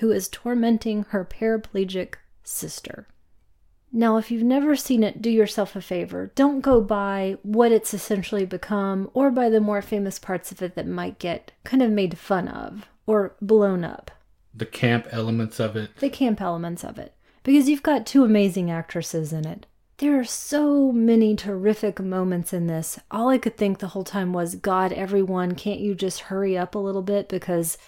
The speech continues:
Speaker 1: she could have been saved faster?" But I digress. I love the moments when Bette Davis is talking about her fear of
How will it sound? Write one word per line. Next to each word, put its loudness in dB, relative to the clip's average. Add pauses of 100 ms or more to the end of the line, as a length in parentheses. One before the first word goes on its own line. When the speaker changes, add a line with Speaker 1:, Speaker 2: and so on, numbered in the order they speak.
(240)
Speaker 1:
she -4
could -8
have -2
been -4
saved -2
faster?" -4 (360)
But 2
I 4
digress. -6 (520)
I -2
love 2
the 4
moments 2
when 2
Bette 0
Davis -2
is -4
talking -6
about -2
her -2
fear 4
of -4